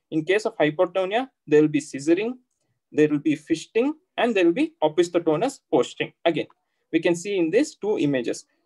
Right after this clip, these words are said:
What you can see, you can see the scissoring taking place in the legs, and there is some degree of opisthotonus in the baby, correct? There is opisthotonus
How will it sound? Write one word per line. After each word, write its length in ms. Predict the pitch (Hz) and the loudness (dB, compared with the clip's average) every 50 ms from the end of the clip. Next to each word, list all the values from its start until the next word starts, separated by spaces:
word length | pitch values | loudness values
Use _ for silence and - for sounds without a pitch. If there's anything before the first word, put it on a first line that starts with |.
| _ - | _ 0
What 200 | - 196 214 214 | 2 2 2 2
you 100 | 220 175 | 0 -6
can 160 | - 196 180 | -4 -4 -4
see, 280 | 170 175 185 175 175 185 185 | -4 0 2 2 2 2 0
you 120 | 156 156 | -6 -6
can 180 | 160 196 175 170 | -2 -2 -2 -2
see 320 | 175 175 202 226 277 269 _ _ _ _ _ _ - | -4 -4 -6 -6 -6 -6 _ _ _ _ _ _ -2
the 220 | 151 214 269 277 | 0 0 0 0
scissoring 560 | - - - - 175 170 170 208 208 190 170 | -4 -4 2 4 4 4 4 2 -6 -4 -2
taking 260 | - 147 151 - 135 | -4 -4 -4 -4 -8
place 220 | - 135 135 151 - | -4 -4 -6 -4 -4
in 120 | 139 143 | -6 -2
the 160 | 165 233 277 - _ _ _ _ - | 0 0 0 -2 _ _ _ _ -2
legs, 260 | 127 107 110 - - - - | 0 0 0 0 -6 -8 -2
and 220 | 156 220 233 220 | 0 0 2 2
there 120 | 196 185 185 | 0 0 0
is 160 | 254 277 - | 0 -2 -2
some 280 | - 196 180 185 190 | -2 -2 -2 -2 0
degree 240 | 170 165 151 151 131 | 0 0 2 2 2
of 200 | 127 - 254 - _ _ _ _ _ _ - | 0 0 0 -2 _ _ _ _ _ _ -6
opisthotonus 760 | 165 165 - 180 175 - - 139 - 151 135 135 165 175 170 | -4 0 0 0 0 0 -2 -2 0 -2 -2 0 -2 -2 -2
in 140 | 151 139 151 | -4 -4 -2
the 160 | 202 269 302 _ _ - | -2 -2 -4 _ _ -4
baby, 220 | 117 113 113 107 - | -2 -2 -2 -2 -4
correct? 380 | - - 147 139 226 247 - _ _ _ _ _ _ _ _ _ - | -4 -2 -2 0 -2 -4 -6 _ _ _ _ _ _ _ _ _ 0
There 140 | 156 160 | 2 4
is 100 | 160 160 | 4 4
opisthotonus 800 | - 135 - - 175 175 185 180 175 175 175 175 214 269 277 - | 2 0 0 0 -4 -2 -4 -6 -2 0 0 0 0 -2 -4 -4